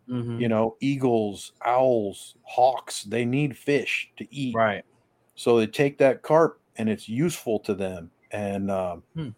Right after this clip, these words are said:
Speaker 2: this last time I had eight, eight rods out, and Tone and Gramps were there watching two of 'em. And, uh, there I was running around with the other,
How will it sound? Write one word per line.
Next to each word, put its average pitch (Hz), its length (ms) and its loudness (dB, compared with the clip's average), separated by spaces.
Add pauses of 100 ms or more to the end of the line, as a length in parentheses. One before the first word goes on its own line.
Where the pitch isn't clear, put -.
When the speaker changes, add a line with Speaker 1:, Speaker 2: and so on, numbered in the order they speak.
(400)
Speaker 2:
this 110 260 -4
last 127 260 2
time 113 380 4 (720)
I 113 80 4
had 113 320 4 (160)
eight, 131 340 -4 (460)
eight 185 220 0
rods 175 340 0
out, 185 320 2 (840)
and 110 320 0
Tone 151 260 8
and 151 100 2
Gramps 147 340 4
were 139 100 0
there 135 200 4
watching 135 400 4
two 147 260 2
of 107 100 0
'em. 113 200 0 (460)
And, 117 480 4
uh, 98 440 2 (180)
there 127 240 4
I 135 100 6
was 123 320 4
running 127 340 4
around 123 460 4
with 117 140 -2
the 110 140 -2
other, 117 380 2